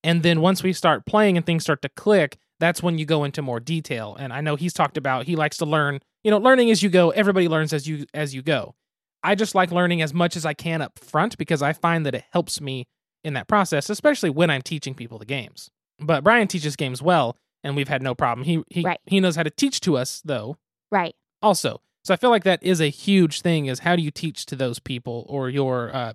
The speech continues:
Speaker 1: target audience of your opponents?
Speaker 2: You also have to have a lot of patience. Before we get into patience, let's talk about this beer we're drinking.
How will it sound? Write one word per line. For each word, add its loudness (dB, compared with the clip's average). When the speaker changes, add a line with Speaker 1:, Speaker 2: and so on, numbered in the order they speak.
Speaker 1:
target 2
audience 0
of -4
your -4
opponents? -2
Speaker 2:
You 2
also -2
have -4
to -4
have 0
a -4
lot 0
of -10
patience. -10
Before -4
we -2
get -2
into -6
patience, -8
let's -10
talk 0
about -2
this -10
beer 0
we're -2
drinking. -12